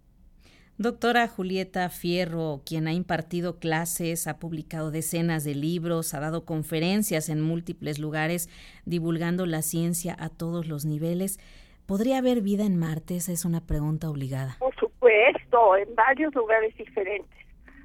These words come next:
Speaker 2: Hay dos mares subterráneos, uno muy grande debajo del Polo Sur, está a sesenta metros de profundidad, es un mar salobre. Bueno, los mares en la Tierra, por definición, son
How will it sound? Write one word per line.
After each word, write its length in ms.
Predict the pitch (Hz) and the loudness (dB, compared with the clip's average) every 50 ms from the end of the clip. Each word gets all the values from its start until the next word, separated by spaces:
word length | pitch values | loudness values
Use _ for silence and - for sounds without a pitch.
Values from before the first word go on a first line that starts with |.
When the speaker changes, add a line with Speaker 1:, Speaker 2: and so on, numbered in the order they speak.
| - - - - | -20 -20 -8 0
Speaker 2:
Hay 240 | - 240 247 247 254 | 4 6 6 6 8
dos 300 | - 254 233 240 262 285 - - - - 214 | 8 6 8 8 6 6 4 -4 -12 -8 -2
mares 300 | 240 208 214 214 220 220 - - - | 2 2 2 4 2 -2 -4 -6 -12
subterráneos, 880 | 208 - - - 202 190 - 196 202 214 226 214 220 240 254 302 - - - - - - - - - _ - - - | -14 -14 -12 -14 -14 -12 -8 -4 -4 -4 -2 -4 -6 -4 -6 -6 -8 -10 -18 -20 -20 -20 -20 -20 -20 _ -20 -12 -6
uno 320 | - 285 285 277 233 226 | -2 0 2 4 4 4
muy 240 | 226 220 233 247 240 240 | 4 2 -2 -2 -2 -4
grande 440 | 240 214 208 196 196 196 196 - 220 | -2 0 2 2 2 0 0 2 2
debajo 600 | 214 208 202 - 190 202 202 - - 190 196 202 | 4 4 2 0 -2 -4 -6 -6 -4 0 0 0
del 120 | 202 - - | 0 -2 -8
Polo 340 | - - 185 185 - 202 - - - | -6 -2 -2 -2 -2 -4 -10 -14 -10
Sur, 260 | - 403 370 254 285 - - - - - _ - - - - - - - - | -8 -8 -6 -8 -8 -12 -20 -20 -20 -20 _ -20 -20 -20 -20 -20 -10 -8 -8
está 240 | 427 - - 208 | -8 -2 0 0
a 80 | 214 208 | 0 2
sesenta 580 | - 220 196 - - 226 220 220 220 - 220 214 | 2 0 0 2 0 -2 -2 0 -2 -2 -2 -2
metros 380 | 226 196 - - 214 208 - | -4 -8 -6 -4 -4 -2 -2
de 80 | 214 202 | -2 -4
profundidad, 920 | - - 170 - - 302 311 262 240 233 226 208 185 190 196 196 214 247 - - _ - - - - _ - | -4 -8 -10 -10 -8 -8 -8 -8 -8 -10 -12 -8 -4 -2 0 0 0 -2 -4 -16 _ -20 -20 -20 -20 _ 2
es 240 | - 214 240 - - | 4 4 4 4 0
un 160 | 240 233 233 | -2 -2 0
mar 220 | 226 220 214 214 - - - | 2 4 4 4 2 -2 -6
salobre. 640 | - 220 214 208 208 208 208 214 214 - - - - - - _ - - - | -2 0 0 2 4 4 4 4 2 0 -4 -4 -14 -20 -20 _ -14 2 2
Bueno, 260 | 349 359 320 269 - - - - - - - _ | 4 4 4 -2 -4 -10 -20 -20 -20 -20 -20 _
los 180 | 190 190 - - | -12 -12 -10 -2
mares 320 | 208 208 214 220 220 214 - - | 0 2 2 2 0 -4 -6 -8
en 140 | 214 196 185 | -8 -6 -6
la 100 | 175 180 | -8 -8
Tierra, 420 | - - 214 196 202 - 208 196 - - - - - - - - - | -6 -2 -2 -2 0 0 -2 -4 -4 -8 -20 -20 -20 -20 -20 -6 -6
por 140 | 180 185 - | -6 -4 -4
definición, 760 | 190 180 - - 247 247 247 254 - - - 202 190 202 202 - - | -8 -10 -8 -12 -12 -12 -12 -14 -14 -6 -6 -4 -4 -4 -8 -10 -10
son 200 | - 185 202 | -10 -10 -10